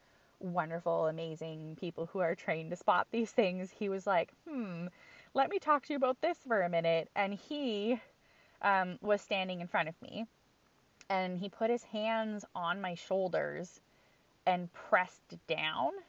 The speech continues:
So he applied pressure to the tops of my shoulders, um, and held that pressure there for, for a bit. And it actually does something to your central nervous system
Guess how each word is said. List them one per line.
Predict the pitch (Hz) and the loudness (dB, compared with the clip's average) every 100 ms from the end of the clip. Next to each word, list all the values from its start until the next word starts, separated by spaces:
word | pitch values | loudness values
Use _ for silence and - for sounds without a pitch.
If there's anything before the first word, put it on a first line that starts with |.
| - | -6
So | 202 | -4
he | 185 | 0
applied | 175 - 175 170 | -2 2 2 2
pressure | - 170 170 180 | -2 -4 -2 -6
to | 160 160 | -6 -8
the | |
tops | 160 - - - | -6 -6 -6 -8
of | 165 | -8
my | 139 | -8
shoulders, | 160 - - - 349 403 - - - - - - | -6 -4 -2 -2 -2 -6 -16 -20 -20 -20 -8 0
um, | 175 165 160 | 2 2 0
and | 175 | -4
held | 170 180 170 | 0 4 4
that | 180 170 | 4 0
pressure | - 156 - 160 | -2 -4 -4 -4
there | 160 147 160 220 226 | -2 0 0 0 -4
for, | - 208 202 202 - - _ - | 0 2 2 0 -6 -20 _ 2
for | 226 | 4
a | |
bit. | 233 269 226 | 4 2 2
And | 202 | 0
it | 208 | 0
actually | - 196 - 262 254 | 2 0 0 -2 0
does | 185 170 214 | 4 4 4
something | - 190 185 180 170 | -2 -6 -6 -6 -6
to | 170 | -6
your | 160 | -6
central | - 156 - 160 | -4 -4 -6 -6
nervous | 151 165 220 | -4 -4 -4
system | 240 - 277 302 | -6 -4 -4 -4